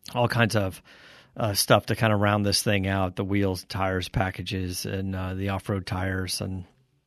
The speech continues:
and whatnot. So right now, I guess they're, they're just doing it in their shop in-house, which, uh, starts at about a hundred thirty-five thousand bucks. It includes, you know, the full installation, any tuning, painting,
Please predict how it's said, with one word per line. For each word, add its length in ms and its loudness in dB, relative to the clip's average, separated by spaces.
and 100 2
whatnot. 360 -2
So 100 0
right 260 2
now, 260 6
I 80 8
guess 420 6
they're, 400 10
they're 200 8
just 380 6
doing 300 8
it 160 6
in 220 6
their 180 8
shop 480 6
in-house, 720 4
which, 340 0
uh, 320 0
starts 400 6
at 100 6
about 160 4
a 60 4
hundred 320 4
thirty-five 460 2
thousand 520 2
bucks. 400 4
It 80 2
includes, 760 2
you 100 4
know, 100 8
the 120 2
full 260 6
installation, 960 6
any 200 2
tuning, 640 6
painting, 880 4